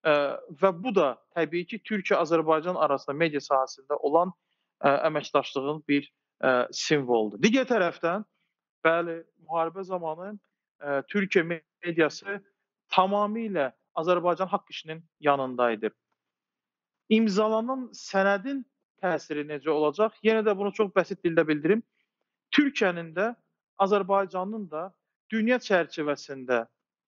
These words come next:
haqq işi ilə bağlı məlumatların yayılmasında çox böyük işlər görülməlidir və bizlərə qarşı, əfsuslar olsun, ikili standartlar dünyada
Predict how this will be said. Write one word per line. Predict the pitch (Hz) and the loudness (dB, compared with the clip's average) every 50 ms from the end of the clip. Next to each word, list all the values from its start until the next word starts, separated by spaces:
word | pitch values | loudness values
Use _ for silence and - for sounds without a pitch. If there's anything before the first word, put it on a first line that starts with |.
| _ _ _ _ _ _ _ _ _ _ _ _ - | _ _ _ _ _ _ _ _ _ _ _ _ 2
haqq | - 240 240 - - - | 4 4 4 2 -4 -12
işi | - - - - 240 220 | -10 -8 -6 -4 -2 0
ilə | 196 175 151 143 | 0 0 -2 -2
bağlı | 135 139 139 135 127 127 127 131 | 0 0 0 0 0 -2 -2 0
məlumatların | 160 185 185 185 185 180 175 - 185 170 156 | 2 2 2 2 0 -2 -2 0 -2 0 2
yayılmasında | 180 185 190 190 175 170 165 160 147 - - 156 156 170 196 208 208 _ _ _ _ _ _ _ _ _ _ _ _ _ _ _ _ _ - | 2 2 2 2 0 -2 -6 -8 -8 -8 -12 -8 -2 0 0 0 -2 _ _ _ _ _ _ _ _ _ _ _ _ _ _ _ _ _ 2
çox | - 269 247 - _ - | 2 2 2 2 _ 2
böyük | 185 180 190 - - _ _ _ _ _ _ _ - | 2 2 2 0 -6 _ _ _ _ _ _ _ -6
işlər | - - - - 196 175 170 147 | -4 0 2 4 2 2 2 0
görülməlidir | 175 160 156 151 147 147 147 147 147 160 160 156 185 185 196 - _ _ _ _ _ _ _ _ _ _ _ | 0 2 2 0 0 0 2 2 2 2 2 0 0 0 0 -2 _ _ _ _ _ _ _ _ _ _ _
və | - 143 151 196 202 202 208 208 185 185 | -4 0 2 2 4 2 0 -2 -4 -6
bizlərə | 202 196 180 175 214 214 233 254 247 - | -6 -2 0 2 2 2 2 0 -2 -2
qarşı, | 208 196 175 170 160 151 - - 185 160 131 113 _ _ _ _ _ _ _ _ _ _ _ _ - | 0 0 0 0 -2 -6 -8 -6 -4 -4 -4 -4 _ _ _ _ _ _ _ _ _ _ _ _ -2
əfsuslar | 214 208 - 233 202 - - 247 226 190 | -2 -2 -4 -8 -10 -4 -2 0 0 0
olsun, | 135 165 151 143 - 233 - 196 | -2 -4 -6 -6 -8 -12 -12 -10
ikili | - - 214 | -6 -4 -4
standartlar | 190 - - 180 160 156 147 147 139 139 - - 170 175 185 190 - _ _ _ _ _ _ _ _ _ _ _ _ _ _ _ _ _ _ _ _ _ _ _ _ _ _ _ _ _ | -4 0 2 2 2 2 2 0 0 0 0 0 2 2 2 0 -6 _ _ _ _ _ _ _ _ _ _ _ _ _ _ _ _ _ _ _ _ _ _ _ _ _ _ _ _ _
dünyada | - 202 202 196 190 185 170 165 143 147 139 135 131 127 | 0 0 2 4 4 2 2 2 2 0 0 0 0 -2